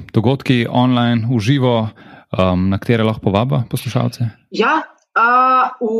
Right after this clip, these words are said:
Speaker 2: eh, nimam še, ni še objavljeno, ampak eden bo že konec avgusta, ki je pripravila skupaj z Danilo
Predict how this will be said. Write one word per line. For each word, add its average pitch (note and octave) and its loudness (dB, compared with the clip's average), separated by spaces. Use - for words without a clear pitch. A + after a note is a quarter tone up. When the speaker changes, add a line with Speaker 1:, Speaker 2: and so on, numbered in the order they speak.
Speaker 2:
eh, G3+ 0
nimam C#4 0
še, A#3+ -6
ni C4 -6
še E4 -6
objavljeno, G#3+ 0
ampak - -4
eden B3+ -2
bo A#3+ -6
že A#3 -4
konec A#3 0
avgusta, F#3 -2
ki - -12
je - -16
pripravila G3+ -2
skupaj F#3 -4
z - -18
Danilo F3 0